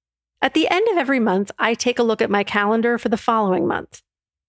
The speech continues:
Usually all of the appointments, meetings, and trips I've committed to are already on there. So the next thing I do is plan my free time.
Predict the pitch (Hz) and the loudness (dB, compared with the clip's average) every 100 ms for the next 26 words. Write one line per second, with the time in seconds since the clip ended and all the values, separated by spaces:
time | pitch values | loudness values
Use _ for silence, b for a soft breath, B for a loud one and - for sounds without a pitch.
0 | _ 254 359 339 269 - 214 247 226 196 | _ 0 2 0 0 0 0 0 0 -2
1 | - 277 262 262 240 - 214 214 220 202 | 0 -2 0 0 -2 -2 0 2 0 0
2 | 180 170 226 202 - 208 - 214 196 202 | 0 0 -2 -4 -4 -4 -2 0 2 2
3 | 196 277 285 214 - 202 214 240 233 190 | 0 0 0 0 0 0 0 0 0 0
4 | 180 175 196 240 _ _ _ - 277 277 | 0 0 -2 -4 _ _ _ -6 -2 0
5 | 262 277 415 - - 247 220 185 208 202 | 0 0 0 -2 -2 0 -2 0 0 2
6 | 196 233 _ - 226 - - 214 220 240 | 0 -4 _ -6 -6 -6 -4 0 2 0
7 | 247 403 202 190 - 220 214 185 247 214 | -2 -2 -2 -4 -2 -2 0 -4 -4 -6
8 | 262 | -16